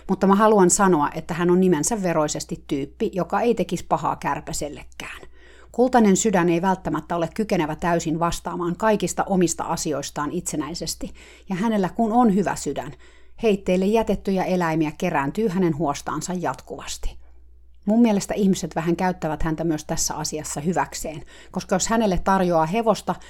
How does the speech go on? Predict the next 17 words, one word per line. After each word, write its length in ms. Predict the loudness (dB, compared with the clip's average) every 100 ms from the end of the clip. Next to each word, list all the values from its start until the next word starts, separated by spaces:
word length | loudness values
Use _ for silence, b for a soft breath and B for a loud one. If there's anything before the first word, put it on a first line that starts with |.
| B
joka 180 | -2 2
muuten 380 | 4 4 2 0
menisi 300 | -2 -4 -4
teuraaksi, 680 | -2 -2 -2 -6 -6 -10 -10
hän 200 | -6 -2
ei 120 | -2
pysty 340 | -2 -4 -10 -10
kieltäytymään. 840 | -6 -6 -6 -10 -12 -18 -18 -20 -20 -20 -20 -20 -20 -20 -20 -20 -8 -2
Nyt 160 | -2
Kultainen 500 | 2 2 4 4 4
sydän 360 | 2 0 0 -2
asuu 300 | -4 -4 -4
erään 340 | -4 -4 -4 -2
tallin 360 | 0 0 0
takana 440 | -2 -2 0 -2 -4
olevassa 420 | -8 -8 -8 -8 -6
asuntoautossa 880 | -4 -4 -4 -4 -4 -4 -6 -6